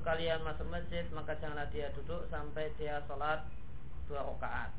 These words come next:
Hanyalah aku katakan hukum tahiyatul masjid adalah wajib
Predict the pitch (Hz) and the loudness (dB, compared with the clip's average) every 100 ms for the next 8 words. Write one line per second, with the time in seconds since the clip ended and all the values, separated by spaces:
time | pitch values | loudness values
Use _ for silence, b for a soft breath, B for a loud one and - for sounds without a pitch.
0 | - - - - - - - - - - | 0 0 -2 -2 -2 0 -2 0 0 0
1 | - - - - - - - 185 220 214 | 0 0 0 0 0 0 0 0 4 4
2 | 214 202 190 185 170 180 202 180 180 175 | 2 2 2 4 4 4 4 2 2 2
3 | 180 175 175 165 170 165 180 180 175 160 | 2 2 2 2 2 2 2 2 2 2
4 | 151 156 156 147 139 160 175 | 2 2 2 2 0 2 2